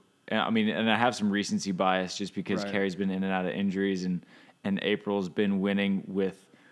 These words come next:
Speaker 1: whoever she plays with.
Speaker 2: Right.
Speaker 1: You know, last year she won a couple with, <laughs> she won a couple with a, a lot of different partners. She went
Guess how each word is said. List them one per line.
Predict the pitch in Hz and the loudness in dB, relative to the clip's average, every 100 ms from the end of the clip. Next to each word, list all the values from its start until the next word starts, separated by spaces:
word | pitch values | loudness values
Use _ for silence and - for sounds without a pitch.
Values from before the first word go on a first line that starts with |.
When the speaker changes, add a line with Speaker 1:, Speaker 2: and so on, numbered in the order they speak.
| _ | _
Speaker 1:
whoever | - 135 120 117 107 98 | 0 4 4 4 2 0
she | - | -4
plays | 104 101 110 87 | 2 4 4 2
with. | 90 95 | -2 -2
Speaker 2:
Right. | 104 104 - - | -2 -6 -8 -6
Speaker 1:
You | |
know, | 101 | -2
last | 98 104 113 | 2 2 2
year | 107 | -2
she | - 98 | -4 -4
won | 98 | -2
a | 95 | -4
couple | - 98 - 95 | -2 -2 0 -2
with, | 92 98 - - - | 0 0 -2 -10 -10
<laughs> | - - 117 - 131 - 214 226 - 147 - | -6 -4 -6 -6 -8 -8 -12 -12 -14 -18 -10
she | 101 | 0
won | 117 110 | 2 4
a | |
couple | 110 104 | 2 2
with | 104 | 2
a, | 101 - 110 - - - | 0 -2 -2 -2 -12 -10
a | 107 | 0
lot | 107 107 | 4 4
of | 101 | 2
different | 104 101 | 0 -2
partners. | 95 101 101 104 | 2 2 2 -2
She | - | 0
went | 110 117 | 2 0